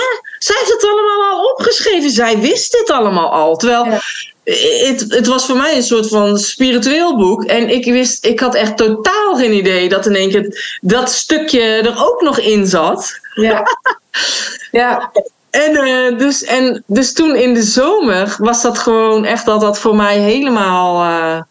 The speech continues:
Speaker 1: ja, samenviel en een bevestiging was van alles wat ik eigenlijk, ja, tijdens de hele beginperiode van corona ontdekt had en waar ik allemaal mijn vraagtekens bij had, het allemaal ging, eh, eh,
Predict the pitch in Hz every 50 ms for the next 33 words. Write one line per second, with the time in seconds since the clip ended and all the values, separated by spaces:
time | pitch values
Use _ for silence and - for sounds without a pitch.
0 | _ _ _ _ _ _ _ _ - 240 262 240 208 165 156 151 - - - 277
1 | 285 330 339 269 240 214 220 208 196 196 185 175 180 180 185 185 185 - - 302
2 | 311 302 - - 240 214 196 180 160 151 175 - - - 220 208 - 220 262 262
3 | 240 - - 208 202 - 202 202 - - 180 180 202 208 208 - 190 180 180 175
4 | - - - - - - - - - - - _ - 269 285 247 214 214 226 208
5 | 208 208 220 202 202 208 208 208 202 202 202 202 202 - - - 175 180 190 190
6 | 240 240 247 233 214 202 190 175 175 175 175 185 185 - 190 185 196 214 208 196
7 | 180 - - 190 185 190 208 247 - - - 170 147 147 - 180 180 180 185 180
8 | 180 180 180 - - 175 175 175 175 175 175 170 175 170 - 220 220 233 302 -
9 | - 196 180 175 175 170 165 160 156 156 156 151 160 160 160 180 180 175 - 170
10 | 180 175 170 165 170 170 - 180 170 175 170 175 - 151 170 170 170 175 175 170
11 | 175 175 - - - - - - - - - - _ - - 170 175 170 165 165
12 | 170 165 165 160 156 160 165